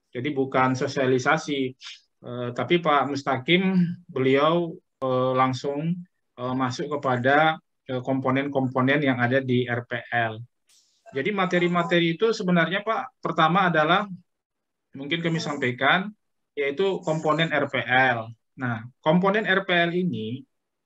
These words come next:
itu kan tidak perlu lagi disampaikan kepada Bapak, karena Bapak sudah mengikuti P P G di batch dua,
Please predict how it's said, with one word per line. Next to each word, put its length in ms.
itu 160
kan 160
tidak 320
perlu 160
lagi 240
disampaikan 480
kepada 480
Bapak, 480
karena 160
Bapak 240
sudah 240
mengikuti 560
P 160
P 160
G 160
di 160
batch 320
dua, 320